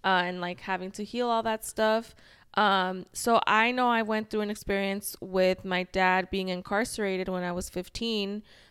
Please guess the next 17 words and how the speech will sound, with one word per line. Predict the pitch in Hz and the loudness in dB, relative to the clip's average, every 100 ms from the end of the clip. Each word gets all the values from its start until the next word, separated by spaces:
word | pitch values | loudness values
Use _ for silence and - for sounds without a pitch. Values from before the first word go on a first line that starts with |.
| _ - | _ -2
um, | 190 190 185 180 175 101 - _ | 0 2 0 -2 -6 -12 -16 _
for | 208 | -4
nine | 214 247 262 | 0 0 0
years. | 202 196 233 277 - - - | 0 0 0 -4 -8 -14 -6
And | 185 196 202 | -2 -2 -2
so | - 202 190 190 190 185 - | -4 2 4 4 2 0 4
that | 196 | 6
was | 240 233 | 6 0
a | |
big | - 190 | -2 -2
shift | - - 202 - | -2 -2 -2 -2
'cause | 202 | -4
I | 185 | -2
went | 180 185 - | 0 -4 -6
from | 196 185 180 | -4 -4 -4
a | 180 | -6
two, | 180 - 208 202 196 196 | -6 -6 -2 0 0 -2